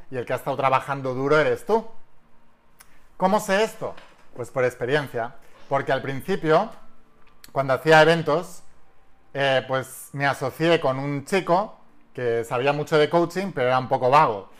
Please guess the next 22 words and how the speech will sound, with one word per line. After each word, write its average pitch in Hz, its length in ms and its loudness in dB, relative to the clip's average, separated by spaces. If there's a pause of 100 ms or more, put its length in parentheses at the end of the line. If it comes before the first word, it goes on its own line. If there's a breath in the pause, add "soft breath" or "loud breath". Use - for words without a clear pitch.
(360 soft breath)
Y 139 60 0
hacía 165 260 2
yo 185 180 2
todo. 190 340 2 (800)
Luego, 147 240 6
cuando 143 240 2
me 135 100 -4
separé, 175 600 2 (260)
en 131 160 -10
el 123 60 -6
siguiente 147 400 0
evento 180 400 0
yo 135 160 -4
tenía 135 240 -4
mil 139 160 -6
personas 156 420 -2
y 147 60 2
él 131 80 -4
tenía 143 240 -4
cincuenta 117 400 -8
y 104 40 -10
pico. - 300 -14